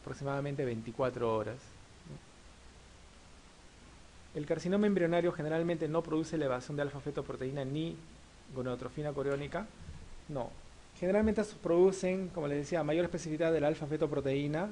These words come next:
al igual que el carcinoma embrionario, el coriocarcinoma, el teratocarcinoma, ¿no? <clears throat> Y el seminoma tiene elevación de la beta H C G. Pero de manera global, más del setenta por ciento de,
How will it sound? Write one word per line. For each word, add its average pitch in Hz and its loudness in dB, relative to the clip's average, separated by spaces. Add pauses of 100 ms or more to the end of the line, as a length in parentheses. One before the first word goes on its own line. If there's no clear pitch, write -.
al 139 -2
igual 147 2
que 135 -2
el 123 -2
carcinoma 143 -4
embrionario, 147 2
el 131 -2
coriocarcinoma, 143 -2
el 135 -4
teratocarcinoma, 139 -2 (640)
¿no? 165 -4 (200)
<clears throat> 208 -2
Y 165 2
el 160 2
seminoma 196 6
tiene 175 0
elevación 151 2
de 147 4
la 127 6
beta 135 2
H 143 -2
C 135 -8
G. 170 2 (1000)
Pero 190 6
de 147 2
manera 170 6
global, 175 10 (840)
más 165 6
del 165 2
setenta 170 4
por 147 2
ciento 156 4
de, 120 0